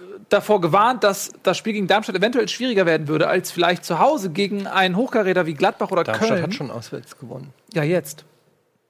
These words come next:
Speaker 2: Ja, stimmt.
Speaker 1: Ja. <laughs> Ähm, als gegen einen Hochkaräter wie Gladbach oder Köln, weil natürlich Darmstadt ganz anders drauf ist und ganz anders auftritt und, und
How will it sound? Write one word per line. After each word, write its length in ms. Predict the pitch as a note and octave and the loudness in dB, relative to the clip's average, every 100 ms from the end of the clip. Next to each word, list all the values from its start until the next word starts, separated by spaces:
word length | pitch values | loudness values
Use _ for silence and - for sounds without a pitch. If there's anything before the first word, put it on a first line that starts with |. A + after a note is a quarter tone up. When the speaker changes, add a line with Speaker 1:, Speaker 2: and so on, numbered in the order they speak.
| _ _ _ | _ _ _
Speaker 2:
Ja, 140 | D3+ B2+ | -8 -8
stimmt. 380 | - A#2 - - | -10 -16 -16 -8
Speaker 1:
Ja. 160 | E3+ D3+ - C#3 A#3+ - F4+ | -6 -6 -8 -8 -6 -6 -4
<laughs> 480 | G#4 C#4+ - _ - | -4 -6 -10 _ -2
Ähm, 400 | F3 F3 F3+ - - - _ - - - - - - - - F#4 G4+ G#4 | 0 0 -6 -10 -20 -20 _ -18 -18 -16 -20 -20 -16 -8 0 2 2 2
als 180 | A4 C#4 | 2 0
gegen 140 | A3 A#3 | 0 2
einen 80 | |
Hochkaräter 440 | G#3+ B3 G#3+ A3 G#3 | 2 2 2 4 4
wie 60 | |
Gladbach 300 | F#3 A#3 A3+ | 4 2 2
oder 160 | G#3 G3 | 2 2
Köln, 260 | - A#3 G3+ | 2 0 0
weil 240 | D#3+ F3+ G3+ | 2 4 4
natürlich 260 | G#3 G#3 | 0 0
Darmstadt 340 | G#3 A3 A3 G#3 | 0 0 -2 -2
ganz 160 | G3 | -2
anders 220 | - F#3 | 0 -4
drauf 300 | - F#3 G#3+ | 0 0 0
ist 100 | D3 | -4
und 140 | D#3 D3+ | -10 -6
ganz 180 | E3+ F3 | -4 -4
anders 240 | E3+ - | -6 0
auftritt 320 | G3 G3+ - | -2 0 -6
und, 240 | D#3 D3 - | -6 -8 -10
und 140 | D3+ | -12